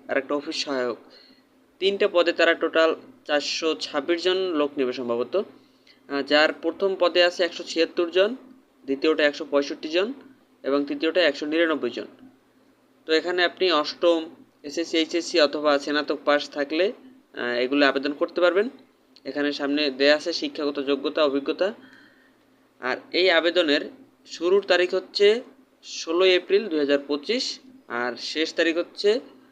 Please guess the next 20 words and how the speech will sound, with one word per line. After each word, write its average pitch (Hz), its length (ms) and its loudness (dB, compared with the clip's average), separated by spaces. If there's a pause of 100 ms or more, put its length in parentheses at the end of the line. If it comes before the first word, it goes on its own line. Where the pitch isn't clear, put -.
(540)
পনেরোই 185 480 4
মে 160 240 2 (160)
দুই 151 180 0
হাজার 156 260 2
পঁচিশ 165 320 -2
বিকাল 143 300 0
পাঁচটা 151 320 -2
পর্যন্ত। 120 380 -10 (180)
এই 160 180 -2
সময়ের 151 340 -2
মধ্যে 156 220 -2
আপনারা 156 380 -2 (380)
আবেদন 151 320 -2
করতে 170 240 -4
পারবেন। 107 260 -4 (840)
এবং 175 260 0
এখানে 185 400 2
দেখতে 156 300 -4
পাচ্ছেন 160 360 -2 (840)
যে 143 340 -2